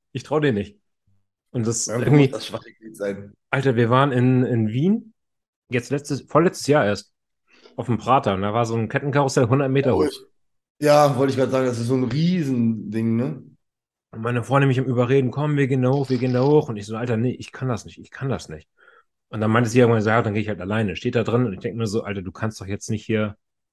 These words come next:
Speaker 1: wie so eine kleine Muschi da irgendwie rumstehen und Angst haben vor einem Kettenkarussell.“
Speaker 2: Nee.
Speaker 1: Hab ich gesagt, „So, komm, Schocktherapie wie mit der Wespe damals machst du jetzt.“ Bin ich dann mit ihr da reingegangen. Und das Ding fährt hoch und ich hab's da schon bereut, ne? Und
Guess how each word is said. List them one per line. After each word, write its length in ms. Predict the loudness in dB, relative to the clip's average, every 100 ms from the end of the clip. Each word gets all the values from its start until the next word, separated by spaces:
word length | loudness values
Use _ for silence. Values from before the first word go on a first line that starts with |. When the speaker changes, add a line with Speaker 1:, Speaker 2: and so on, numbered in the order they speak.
| _ _ -4
Speaker 1:
wie 140 | -2
so 100 | -2
eine 80 | -2
kleine 220 | -2 0
Muschi 280 | -2 0 0
da 180 | 2 0
irgendwie 180 | 0 0
rumstehen 440 | 0 0 -2 -2
und 240 | -2 -6 -8
Angst 200 | -6 -4
haben 100 | -4
vor 100 | -6
einem 80 | -8
Kettenkarussell.“ 760 | -10 -10 -10 -12 -10 -12 -12 _ _ _ _ _ _ _
Speaker 2:
Nee. 240 | -8 -8 -10 -20 _
Speaker 1:
Hab 80 | -8
ich 60 |
gesagt, 200 | -4 -4
„So, 160 | -2 -2
komm, 260 | -2 -6 -10 _ _ _ _ _ _
Schocktherapie 600 | 0 2 4 4 4 2
wie 100 | 4
mit 100 | 4
der 100 | 4
Wespe 260 | 2 0 -2
damals 320 | -2 -2 0
machst 240 | -2 -2
du 60 | -4
jetzt.“ 300 | -4 -6 -14 -16 -20 -20 -20 -18 -10 -4
Bin 40 | -2
ich 80 |
dann 100 | -2
mit 80 | 0
ihr 60 | 0
da 80 | 2
reingegangen. 560 | 2 0 0 -4 -6 _ _ _ _ _ _ -10
Und 60 | -8
das 140 | -4
Ding 140 | -4 -4
fährt 200 | -6 -4
hoch 140 | -2
und 80 | -2
ich 100 | -6
hab's 120 | -6
da 120 | -4
schon 160 | -4 -2
bereut, 360 | 0 0 0 -2
ne? 240 | -6 -6 _ _
Und 200 | -6 -6